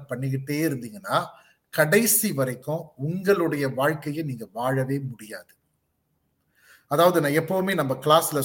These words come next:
சொல்லுவேன், "For those people who are in Singapore will understand this easier." இந்த Mount Vernon crematorium தெரியும் எல்லாருக்கும்,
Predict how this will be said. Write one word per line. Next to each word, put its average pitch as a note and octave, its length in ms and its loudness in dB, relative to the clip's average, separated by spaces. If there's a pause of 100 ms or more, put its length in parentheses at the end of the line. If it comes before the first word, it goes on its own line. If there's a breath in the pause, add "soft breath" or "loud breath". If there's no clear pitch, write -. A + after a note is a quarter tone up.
சொல்லுவேன், A#2+ 360 -6
"For C3 100 -6
those E3 280 0
people D3 260 0
who C3+ 200 -2
are A#2+ 40 -2
in A2+ 80 -6
Singapore C#3 460 -2
will A#2 240 -2
understand C3 400 -4
this B2+ 300 -6
easier." A2+ 360 -8 (1120)
இந்த C#3+ 140 -2
Mount G3+ 320 8
Vernon E3 240 2
crematorium C#3+ 640 2
தெரியும் A#2+ 260 -6
எல்லாருக்கும், A2 420 -8